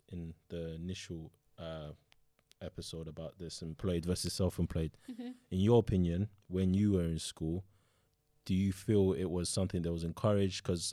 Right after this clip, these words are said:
Speaker 1: I'm of the opinion, I don't know what it is now, but when we were back in school, definitely wasn't encouraged.
Speaker 2: What, entrepreneurship?
Speaker 1: Entrepreneurship wasn't
Speaker 2: Oh, yeah, that
Speaker 1: encouraged.
Speaker 2: was not
Speaker 1: You know what I'm
Speaker 2: encouraged.
Speaker 1: saying?
Speaker 2: That was,
Speaker 1: Like,
Speaker 2: that was just
Speaker 1: at
Speaker 2: no,
Speaker 1: all.
Speaker 2: no. But you see,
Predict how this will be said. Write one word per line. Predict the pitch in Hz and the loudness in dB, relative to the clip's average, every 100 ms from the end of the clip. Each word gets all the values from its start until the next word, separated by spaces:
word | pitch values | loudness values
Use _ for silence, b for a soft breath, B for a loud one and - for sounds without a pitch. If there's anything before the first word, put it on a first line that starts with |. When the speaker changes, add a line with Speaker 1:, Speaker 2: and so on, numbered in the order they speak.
| - | -4
Speaker 1:
I'm | 95 101 | 0 2
of | 92 85 | 0 0
the | 90 | -2
opinion, | - 95 87 82 80 98 | 0 0 0 0 -4 -2
I | |
don't | 101 | 0
know | 98 | 2
what | 95 90 | 4 4
it | 85 | 2
is | 80 | 0
now, | 90 95 82 | 0 0 -2
but | 80 73 | -2 0
when | 95 | 2
we | 98 | 2
were | 90 | 0
back | 90 - | -4 -6
in | 82 | -6
school, | - - 82 82 - _ _ b b b b | -6 -2 -2 -2 -8 _ _ b b b b
definitely | 95 92 90 | -2 0 0
wasn't | 85 80 80 | 0 -2 -4
encouraged. | 76 - 82 73 - | -6 -4 -4 -4 -8
Speaker 2:
What, | 262 | -6
entrepreneurship? | 254 - - 240 254 - 220 | -6 -6 -8 -6 -8 -8 -6
Speaker 1:
Entrepreneurship | 87 - - 90 90 85 87 85 | -4 -4 -2 0 0 0 -4 -2
wasn't | 87 80 | -2 2
Speaker 2:
Oh, | 269 | 2
yeah, | 262 269 | 4 2
that | 262 285 | 6 4
Speaker 1:
encouraged. | |
Speaker 2:
was | 269 240 | 4 0
not | 262 247 262 | -2 -2 -4
Speaker 1:
You | 247 | -8
know | 233 | -6
what | 233 | -6
I'm | 175 | -4
Speaker 2:
encouraged. | 80 80 | -4 -4
Speaker 1:
saying? | - 82 78 - | -4 -2 -2 2
Speaker 2:
That | 262 | 2
was, | 302 285 - | 4 2 0
Speaker 1:
Like, | - - | -2 2
Speaker 2:
that | 269 | 2
was | 247 226 | 2 -4
just | - 220 - | -6 -8 -6
Speaker 1:
at | 226 | -6
Speaker 2:
no, | 220 | -6
Speaker 1:
all. | 220 | -4
Speaker 2:
no. | 175 202 202 B B B B B | -6 -8 -14 B B B B B
But | 269 269 | 0 0
you | 285 | -4
see, | - 349 294 | -4 -2 -2